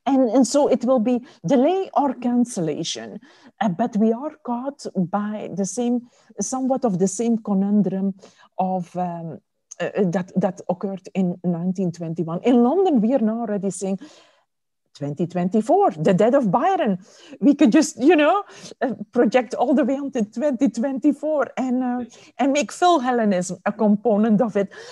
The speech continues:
But you can kind of see that we're playing a little bit of a mental game with ourselves because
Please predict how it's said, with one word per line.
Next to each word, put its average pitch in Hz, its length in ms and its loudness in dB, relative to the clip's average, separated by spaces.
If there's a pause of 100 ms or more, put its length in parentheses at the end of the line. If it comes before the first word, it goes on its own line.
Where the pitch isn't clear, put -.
(140)
But 233 200 2
you 330 80 4
can 285 160 0
kind 392 240 -2
of 381 80 -2
see 381 160 2
that 359 180 -4
we're 339 140 2
playing 349 340 -4
a 392 60 -8
little 370 160 -4
bit 349 160 -4
of 302 100 -4
a 311 60 -2
mental 311 560 -4
game 330 340 -4
with 311 160 -2
ourselves 214 640 -6
because 214 440 -6